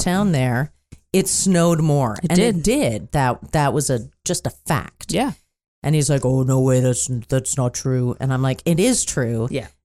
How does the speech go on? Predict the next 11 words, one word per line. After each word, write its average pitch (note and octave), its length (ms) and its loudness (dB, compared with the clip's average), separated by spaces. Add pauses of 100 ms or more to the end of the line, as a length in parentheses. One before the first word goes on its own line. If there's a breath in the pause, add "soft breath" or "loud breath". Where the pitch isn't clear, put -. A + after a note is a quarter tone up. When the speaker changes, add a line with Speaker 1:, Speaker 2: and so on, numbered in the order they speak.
Speaker 1:
And C3 120 0
then, B2 440 0
you C3+ 160 -2
know, B2+ 200 0
smack C#3 560 -2
dab, A2 340 -2
it - 80 -10
comes B2+ 320 -4
up B2 160 -2
here, B2 180 -4
bam. C3+ 680 -2